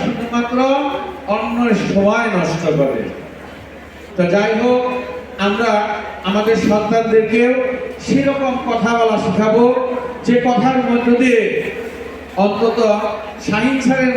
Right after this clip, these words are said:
মতো মানুষও, যে মানুষটি এই প্রাতিষ্ঠানিক অভিজ্ঞতা তার তেত্রিশ বছর, তার আগে পাঁচ বছর গৃহশিক্ষকতা, এই আটত্রিশ বছর শুধুমাত্র শিক্ষকতা, এই প্রাতিষ্ঠানিক কার্যক্রমের সাথে জড়িত,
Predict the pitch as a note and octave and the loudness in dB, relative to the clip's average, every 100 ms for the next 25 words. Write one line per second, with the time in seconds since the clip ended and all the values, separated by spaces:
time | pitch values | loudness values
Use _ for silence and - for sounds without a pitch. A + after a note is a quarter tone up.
0 | A#3 B3 A#3 G#3 A3 G#3+ A#3+ G#3+ F3+ - | 0 -2 0 0 0 2 4 4 2 -4
1 | - - - - - A3 A3 A3 A#3+ - | -6 -8 -12 -4 2 4 4 2 2 2
2 | C4+ C4+ C#4+ C#4 - - - G#3+ A3 B3 | 2 2 0 -2 -6 -10 -4 0 2 0
3 | B3 C#4+ C#4 D4 C#4 C4 - A3+ A3 A3+ | 2 2 2 2 2 0 2 2 4 2
4 | B3 A#3+ A#3 A#3 B3 - A#3+ - G#3 G#3 | 2 2 2 0 0 -4 -6 -2 2 2
5 | - - A#3+ A#3 - A#3 G#3+ F#3+ F#3+ F#3+ | 0 0 0 0 0 0 2 4 2 4
6 | F#3+ F3 E3+ F3+ - - - - G3+ G#3+ | 2 2 0 -2 -4 -8 -10 -2 0 2
7 | G#3 G3+ G#3 G3+ G3+ G3+ G3 F#3+ - G3 | 0 0 0 0 0 2 2 0 0 -2
8 | - F3 F#3+ F#3 F#3 G3 F3+ F3 E3+ C#3+ | 0 2 4 4 2 4 4 4 2 2
9 | - - - - F#3 G#3 - A#3 - - | 0 -4 -8 -2 0 2 0 -4 -4 2
10 | D4+ D4 C#4+ C#4+ C#4+ C#4 C4 B3+ C4+ C4+ | 4 4 4 2 2 2 2 0 2 2
11 | C4+ C#4 C#4+ D4 D4 - - - - C#4 | 2 2 4 4 0 -4 -8 -10 -2 4
12 | D4 D4 C4+ C4+ C4+ C4 C4 C4 C4+ - | 4 6 4 4 4 2 2 0 -4 -6
13 | - - A3 A#3 B3 A#3+ C#4 C#4+ C#4 C4 | -8 0 0 2 0 2 2 2 2 2
14 | B3+ A#3+ A#3 B3+ B3+ B3 A#3 G#3 G3+ G#3+ | 0 0 2 2 2 2 0 0 0 2
15 | A3 A3 A3 A3 | 4 6 6 4